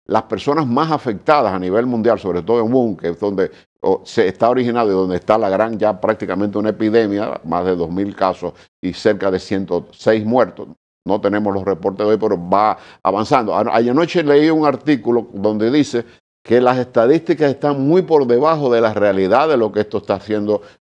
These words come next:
eh, eh, eh, en la ciudad de donde se originó, en China. Entonces, es importantísimo que el público comprenda que debemos higienizarnos,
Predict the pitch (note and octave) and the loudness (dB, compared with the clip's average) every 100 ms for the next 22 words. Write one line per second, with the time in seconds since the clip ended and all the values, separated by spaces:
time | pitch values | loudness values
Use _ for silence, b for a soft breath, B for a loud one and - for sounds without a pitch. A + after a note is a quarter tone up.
0 | - F2 E2 - E2 - E2+ E2+ D#2+ E2+ | -2 -2 -2 -4 -8 -6 -4 -2 -4 -6
1 | F#2 F#2+ F2+ G2 F#2 A2 G2+ F#2+ - F2 | -4 -4 -4 -2 0 0 0 -2 -2 -4
2 | F2+ F2 F#2 F#2+ C3 F3+ - B B F#2 | -4 -4 -4 -2 0 0 -2 B B -10
3 | F2+ E3+ B2+ D2 b b _ C#3+ D3+ C#3+ | 0 0 0 -4 b b _ 0 2 2
4 | D3+ E3 C#3 B2 A#2+ G#2+ D3+ D3+ D3+ A#2 | 2 2 0 0 -2 0 -2 0 -2 -2
5 | G#2+ - D#3 D#3+ D#3+ C3+ C3 - G#2+ G#2 | -2 -2 -2 0 0 0 -2 -2 -2 -2
6 | F#2 B2+ D3+ D#3+ D3+ - A2 G#2 G#2 B2 | -2 0 0 0 -4 -4 -2 2 2 0
7 | C3 A#2+ G#2 G#2 G2+ - A#2 G2 A2+ D3 | -4 -8 -4 -2 -2 -2 0 0 -2 -6
8 | D#3 | -8